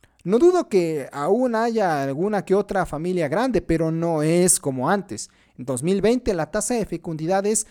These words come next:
tres o cua-, eh, perdón, la tasa de co-, de fecundidad es de uno punto nueve hijos por mujer. Las familias se volvieron más pequeñas, es la realidad. Hoy quien tiene tres o cuatro hijos ya es demasiado, cuando ante-, o cuando antes tenía nueve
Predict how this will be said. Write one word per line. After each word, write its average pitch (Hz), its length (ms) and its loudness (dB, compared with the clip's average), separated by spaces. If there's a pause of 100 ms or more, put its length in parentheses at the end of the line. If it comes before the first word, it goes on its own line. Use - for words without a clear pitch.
(220)
tres 226 520 0
o 165 160 -12
cua-, 202 260 -2
eh, 165 240 -2
perdón, 190 300 0
la 151 140 -2
tasa 233 260 0
de 240 60 0
co-, 208 200 -6
de 165 140 -2
fecundidad 170 560 -4
es 202 140 0
de 180 180 -2
uno 262 340 0
punto 262 340 -2
nueve 233 300 0
hijos 240 340 -4
por 196 220 2
mujer. 202 540 0 (760)
Las 175 280 -4
familias 214 760 0
se 165 380 -2
volvieron 185 640 0
más 214 180 -2
pequeñas, 320 560 -2
es 160 120 -10
la 196 160 0
realidad. 226 520 -2 (380)
Hoy 247 180 4
quien 226 240 -4
tiene 226 340 0
tres 220 600 0
o 156 300 -2
cuatro 202 380 0
hijos 202 280 -2
ya 165 120 0
es 190 100 -2
demasiado, 175 680 0
cuando 131 260 -4
ante-, 190 400 -4
o 185 100 -6
cuando 139 300 0
antes 208 320 -2
tenía 165 300 -2
nueve 160 520 2